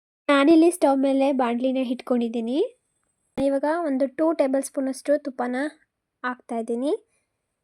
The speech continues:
ತುಪ್ಪ ಏನಾದರೂ ಇಷ್ಟ ಅಂದವರು ಇನ್ನೂ ಸ್ವಲ್ಪ ಜಾಸ್ತಿ ಹಾಕೊಳ್ಳಿ ತುಪ್ಪನ, ಇನ್ನೂ ಟೇಸ್ಟ್ ತುಂಬಾ ಚೆನ್ನಾಗಿ ಬರುತ್ತೆ. ಹಾಗೆ ನಾನಿಲ್ಲಿ, ಆ, ಟೂ ಟೇಬಲ್ ಸ್ಪೂನ್ ಅಷ್ಟು ತುಪ್ಪನ ಹಾಕ್ಕೊಂಡಿದ್ದೀನಿ.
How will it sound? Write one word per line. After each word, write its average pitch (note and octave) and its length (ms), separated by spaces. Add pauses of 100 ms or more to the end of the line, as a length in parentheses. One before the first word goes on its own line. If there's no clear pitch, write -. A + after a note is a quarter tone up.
(840)
ತುಪ್ಪ D#4 200 (160)
ಏನಾದರೂ D#4+ 360 (260)
ಇಷ್ಟ - 180 (160)
ಅಂದವರು C4 340 (180)
ಇನ್ನೂ E4 220
ಸ್ವಲ್ಪ D#4 200 (180)
ಜಾಸ್ತಿ C4+ 360
ಹಾಕೊಳ್ಳಿ B3 400
ತುಪ್ಪನ, A#3+ 280 (180)
ಇನ್ನೂ C#4 160 (120)
ಟೇಸ್ಟ್ C4+ 300 (160)
ತುಂಬಾ B3 180 (200)
ಚೆನ್ನಾಗಿ A#3 280 (300)
ಬರುತ್ತೆ. A3+ 380 (640)
ಹಾಗೆ C#4+ 280
ನಾನಿಲ್ಲಿ, D#4 420 (340)
ಆ, C4 40 (140)
ಟೂ D4+ 160
ಟೇಬಲ್ C#4 300
ಸ್ಪೂನ್ C4+ 280
ಅಷ್ಟು C#4 240
ತುಪ್ಪನ B3+ 380
ಹಾಕ್ಕೊಂಡಿದ್ದೀನಿ. B3 520